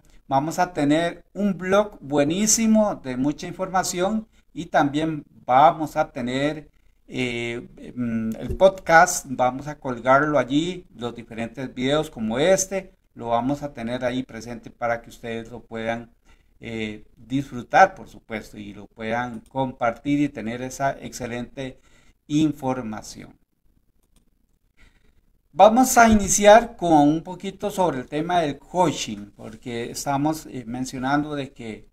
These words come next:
somos neurocoaching, pero es quizás algo muy importante de poder también tomar en cuenta de que el,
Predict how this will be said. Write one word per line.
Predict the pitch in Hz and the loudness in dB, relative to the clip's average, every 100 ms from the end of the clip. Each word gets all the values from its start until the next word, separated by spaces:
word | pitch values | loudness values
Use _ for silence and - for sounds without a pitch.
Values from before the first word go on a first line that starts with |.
| - | -20
somos | - 123 131 139 - _ _ _ - | -10 -8 -8 -10 -16 _ _ _ -8
neurocoaching, | 143 143 147 151 151 151 127 131 127 - - - - _ | 0 0 0 -6 -6 -6 -6 -6 -8 -8 -20 -20 -20 _
pero | 170 165 160 165 | 2 4 4 0
es | - 180 202 - - - | 0 -2 0 -2 -8 -14
quizás | 202 - 190 180 180 | -12 2 6 6 6
algo | 180 175 185 180 143 | 2 2 -4 -6 -6
muy | 156 170 | -6 -6
importante | 175 190 - 147 139 160 | -6 -8 -2 -2 -2 -8
de | 143 135 | -8 -10
poder | - 120 120 127 139 143 143 - - | -10 -8 -6 -4 -2 -4 -6 -16 -10
también | 135 131 143 | -4 -2 -2
tomar | 156 139 147 | -6 -6 -4
en | 151 | -4
cuenta | 143 135 127 - 135 _ _ _ _ _ | -6 -4 -4 -6 -12 _ _ _ _ _
de | 143 139 156 156 | -8 -2 -2 -2
que | 165 165 170 - | -4 -4 -4 -10
el, | 143 127 120 - | -10 -8 -8 -14